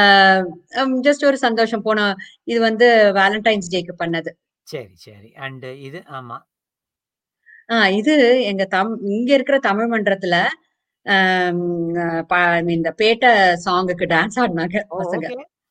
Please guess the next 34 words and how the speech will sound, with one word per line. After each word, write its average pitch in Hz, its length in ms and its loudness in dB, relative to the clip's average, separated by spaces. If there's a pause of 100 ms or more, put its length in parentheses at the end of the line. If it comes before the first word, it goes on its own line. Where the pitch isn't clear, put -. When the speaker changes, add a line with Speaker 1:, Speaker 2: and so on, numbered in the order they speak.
(140)
Speaker 2:
ஓகே. 202 220 -8 (380)
very 185 260 -14
nice, 170 360 -16
that's - 260 -20
good. 147 120 -12 (500)
அப்புறம் 160 380 -10
Speaker 1:
எஸ். 143 60 -10
Speaker 2:
வந்து 139 640 -12
இது 156 320 -14
ஒண்ணு, 135 240 -20
ஆ, 110 180 -18 (340)
ஆ. 110 160 -20 (100)
Speaker 1:
ஆ, 226 120 0
இது 233 320 0
இந்த 233 420 2
பிப்ரவரி 247 420 4
இருபத்தி 226 420 2
ஒன்பது 208 480 0
தான் 208 140 0
எங்களோட 196 300 -2
கடைசி 208 580 -2
ஈவென்ட் 202 200 0
இருந்தது 180 420 -2
இந்த 180 260 0
வருஷத்துல. 175 520 -2
க-, 180 340 0
Speaker 2:
ஆஹா. 131 280 -14 (200)
Speaker 1:
ஆ, 190 380 4
இது 220 240 0
வந்து 247 320 4
குழந்தைங்க, 262 680 4 (120)
சிப்லிங்ஸ், 240 640 0
அதாவது 190 380 0
எங்க 180 440 2